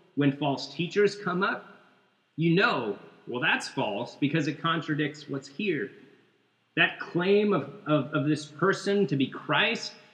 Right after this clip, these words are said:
no, that's not the real Christ because that doesn't coincide with what we have here in Scripture.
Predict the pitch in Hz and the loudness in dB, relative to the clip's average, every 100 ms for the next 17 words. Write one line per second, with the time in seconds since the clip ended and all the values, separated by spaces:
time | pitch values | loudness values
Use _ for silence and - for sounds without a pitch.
0 | - 160 160 131 170 160 190 160 147 120 | -4 0 2 2 0 0 0 0 0 -4
1 | 113 147 196 - - 104 117 - 143 151 | 0 2 2 0 -4 -4 -4 -2 0 0
2 | 139 - - 170 175 170 151 131 - 175 | -2 -6 -8 -4 -2 0 -2 -4 -2 -2
3 | 170 165 139 - 139 160 170 135 123 135 | 2 0 0 -4 -6 -4 -2 -2 0 0
4 | 147 151 147 135 139 135 - - 180 160 | 0 0 0 0 -2 -4 -6 -2 2 2
5 | 131 117 - - 147 139 - 180 - - | 2 -2 -8 0 2 2 0 -6 -6 -10
6 | 95 | -14